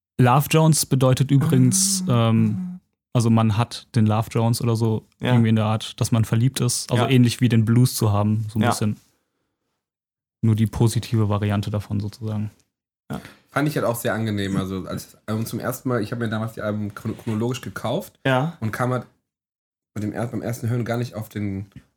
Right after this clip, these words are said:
Speaker 3: auf den Klang der Drums und so, so klar. Weißt du, die klangen
Speaker 2: Generell
Speaker 3: halt
Speaker 2: auf dem
Speaker 3: generell
Speaker 2: Album.
Speaker 3: auf
Speaker 2: Ja,
Speaker 3: dem
Speaker 2: ja.
Speaker 3: Album, wie das,
Speaker 2: Ja,
Speaker 3: wie
Speaker 2: ja.
Speaker 3: das alles klang überhaupt.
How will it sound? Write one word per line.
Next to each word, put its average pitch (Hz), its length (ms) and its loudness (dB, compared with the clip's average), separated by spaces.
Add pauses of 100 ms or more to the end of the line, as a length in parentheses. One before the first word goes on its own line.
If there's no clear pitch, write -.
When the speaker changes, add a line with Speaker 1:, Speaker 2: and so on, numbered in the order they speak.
Speaker 3:
auf 104 120 -12
den 104 160 -4
Klang 117 280 -2
der 113 80 -2
Drums 117 380 -2
und 104 80 -8
so, 98 180 -8 (280)
so - 160 -20
klar. 98 300 -6 (480)
Weißt 117 140 -4
du, 156 100 -2
die 117 100 -4
klangen 127 200 0
Speaker 2:
Generell 113 280 2
Speaker 3:
halt - 20 -2
Speaker 2:
auf 117 140 -2
dem 131 140 6
Speaker 3:
generell 113 380 2
Speaker 2:
Album. - 80 -4
Speaker 3:
auf 104 60 -2
Speaker 2:
Ja, 123 100 4
Speaker 3:
dem 117 80 2
Speaker 2:
ja. 113 60 -2
Speaker 3:
Album, 110 100 0
wie 104 40 -2
das, 101 120 -6
Speaker 2:
Ja, 131 240 4
Speaker 3:
wie 185 40 4
Speaker 2:
ja. 165 180 4
Speaker 3:
das 123 120 0
alles 143 260 -2
klang 127 280 -4
überhaupt. 107 480 -6